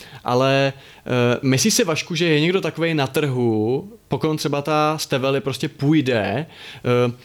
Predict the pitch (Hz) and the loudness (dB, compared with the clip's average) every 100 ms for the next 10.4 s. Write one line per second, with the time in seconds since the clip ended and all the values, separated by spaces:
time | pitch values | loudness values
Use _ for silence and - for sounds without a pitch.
0 | - 123 135 131 127 120 117 139 143 127 | -2 0 2 0 0 0 2 2 0 -2
1 | 127 131 143 139 139 117 127 127 - 113 | 0 2 2 2 0 0 -2 -2 -2 0
2 | 101 98 101 101 98 - - - - 151 | 0 0 0 0 -4 -12 -10 -6 -2 -2
3 | 139 151 156 165 156 156 156 147 151 156 | 0 2 2 2 0 0 0 -2 0 0
4 | 139 165 180 170 156 139 135 - 143 147 | 0 0 0 0 -2 -2 -4 -2 0 0
5 | 143 139 131 156 147 139 131 131 - - | -2 -4 -2 0 2 4 2 -2 -10 -12
6 | - 123 120 120 - - - 156 - 156 | -2 2 2 2 -4 -6 -2 0 0 -2
7 | 147 147 135 139 131 135 135 147 143 131 | -2 -2 -2 -2 -2 0 2 2 0 -2
8 | 127 - 131 - - 156 143 147 131 131 | -6 -4 -6 -8 -2 2 2 2 0 0
9 | 127 123 113 120 143 135 143 151 143 135 | 0 -2 -2 -2 -2 -2 -2 -2 -2 0
10 | 139 143 143 147 | 0 2 2 0